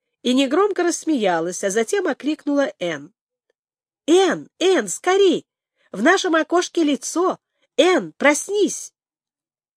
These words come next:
"Я не сплю", — сказала Энн, и в испуге привстала. "Какое лицо? Где? Ты нарочно меня пугаешь, да?" "Нет, вот оно, гляди", —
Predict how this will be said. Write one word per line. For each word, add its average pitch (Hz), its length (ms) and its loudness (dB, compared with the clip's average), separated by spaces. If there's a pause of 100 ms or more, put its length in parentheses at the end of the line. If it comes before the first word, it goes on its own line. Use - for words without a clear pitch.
(360)
"Я 160 260 -10
не 190 140 -6
сплю", — 339 520 0 (420)
сказала 165 500 -4
Энн, 139 240 -10 (420)
и 196 120 -4
в 170 60 -4
испуге 247 480 -4
привстала. 160 720 -6 (720)
"Какое 165 420 -4
лицо? - 480 -16 (460)
Где? 208 400 -2 (800)
Ты 220 120 2
нарочно 208 460 2
меня 453 240 4
пугаешь, 165 500 -4
да?" 285 240 0 (1040)
"Нет, 233 440 0
вот 427 300 2
оно, 190 280 2
гляди", — 233 600 4